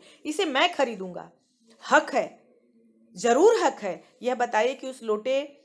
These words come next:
के पानी से आपने स्नान <laughs> किया है या मैंने?" अंग्रेज बोलता है कि "आप ये बताइए पहले, किसका हक बनता है? उस लोटे के पानी से, उस लोटा तो मेरे ऊपर गिरा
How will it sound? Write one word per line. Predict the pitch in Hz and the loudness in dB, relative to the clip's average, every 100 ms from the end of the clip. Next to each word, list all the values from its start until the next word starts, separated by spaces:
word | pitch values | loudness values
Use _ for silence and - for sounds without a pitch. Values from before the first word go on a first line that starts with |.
| _ - | _ -12
के | 240 | -6
पानी | 220 196 226 277 | -2 -2 -2 -10
से | 277 262 294 294 190 | -8 -8 -8 -10 0
आपने | 220 269 285 311 | 0 0 -4 -8
स्नान | 302 285 302 | -6 -6 -6
<laughs> | - | -8
किया | - 330 | 6 6
है | 349 285 | 8 6
या | 285 | 4
मैंने?" | 254 311 302 254 - - - - - | 2 0 -2 -4 -10 -20 -20 -20 -6
अंग्रेज | 214 220 254 | -4 -2 -4
बोलता | 220 220 247 | -4 -4 -4
है | 285 | -6
कि | - | -6
"आप | - 233 220 | -2 -4 -4
ये | 247 | -10
बताइए | 214 180 180 190 | -8 -8 -8 -8
पहले, | 185 180 190 | -12 -12 -14
किसका | 220 262 - 240 | -12 -12 -6 -6
हक | 208 202 | -6 -8
बनता | 175 175 175 | -10 -10 -16
है? | 165 _ _ _ | -18 _ _ _
उस | 233 233 | -14 -2
लोटे | 226 226 277 | -2 -2 -8
के | 269 | -8
पानी | 233 214 262 | -4 -6 -6
से, | 269 | -14
उस | 240 | -8
लोटा | 233 233 262 | -6 -4 -4
तो | 269 | -4
मेरे | 269 320 | -6 -6
ऊपर | 320 320 269 | -4 -4 -4
गिरा | 277 277 | -6 -8